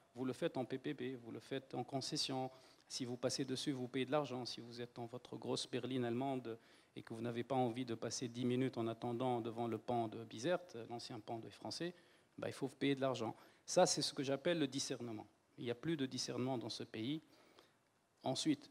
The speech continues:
le discernement va am-, amener le fait d'hi-, d'hiérarchiser ses priorités. Et ensuite, le plus important de tout ça, c'est de ne pas être dans des effets d'annonce, mais de faire de l'implementation. De se dire, voici ma feuille de route.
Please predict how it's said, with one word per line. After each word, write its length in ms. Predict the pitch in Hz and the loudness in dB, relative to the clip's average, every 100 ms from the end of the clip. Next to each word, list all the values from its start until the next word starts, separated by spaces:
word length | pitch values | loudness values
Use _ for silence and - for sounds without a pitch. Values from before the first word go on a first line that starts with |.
| 127 | 2
le 160 | 165 | 4
discernement 500 | 165 160 170 170 170 | 4 6 8 8 8
va 240 | 147 147 - | 8 6 4
am-, 220 | 151 143 - | -2 -2 4
amener 540 | 156 160 170 165 139 - | 8 10 12 10 10 2
le 120 | 127 | -4
fait 260 | - 143 123 - | 2 0 0 -4
d'hi-, 200 | 160 139 | -4 -4
d'hiérarchiser 760 | 131 151 147 151 - 135 127 123 | 0 4 6 6 4 0 0 -2
ses 160 | - | -4
priorités. 600 | - 110 107 104 180 202 - - | -6 -6 -6 -4 -4 -4 -8 0
Et 80 | 170 | 4
ensuite, 480 | 165 127 127 151 131 | 6 4 2 0 4
le 120 | 147 | 2
plus 320 | 151 131 120 | 4 -2 -2
important 440 | 110 - - - 127 | -4 -6 -10 -10 -10
de 100 | 117 | -10
tout 160 | - | -6
ça, 220 | - 135 139 _ _ - | -6 -6 -12 _ _ -8
c'est 180 | - | -4
de 100 | 127 | -2
ne 120 | 123 120 | 0 2
pas 180 | 165 | 4
être 100 | 156 | 4
dans 120 | 123 117 | 2 -2
des 200 | 113 123 | -2 -2
effets 220 | - 135 | -2 -4
d'annonce, 480 | 110 127 156 - - _ _ _ - | -2 -2 -2 -6 -12 _ _ _ -4
mais 160 | 117 | -2
de 80 | 120 | -2
faire 220 | - 147 | 2 4
de 80 | 127 | 4
l'implementation. 680 | 131 127 120 113 113 101 - _ _ _ _ _ _ 120 | 2 2 2 2 -2 -8 -10 _ _ _ _ _ _ -8
De 60 | |
se 140 | 113 123 | -6 -6
dire, 240 | 120 147 - - - _ - | -4 -4 -4 -16 -20 _ -6
voici 340 | 120 165 160 151 | 8 8 8 6
ma 140 | 127 | 6
feuille 220 | - 123 | 2 0
de 60 | 113 | 0
route. 380 | 110 160 - | 0 -2 -4